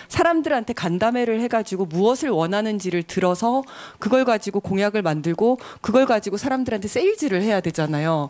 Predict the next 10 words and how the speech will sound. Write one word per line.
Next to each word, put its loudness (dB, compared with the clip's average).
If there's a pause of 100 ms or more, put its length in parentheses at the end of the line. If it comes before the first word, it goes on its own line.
(360)
근데 2 (520)
제가 0
갔더니 -2 (160)
일단 0
빨리 2
나가서 0
명함을 2
돌리래요. 0
막 -2
돌렸어요. 2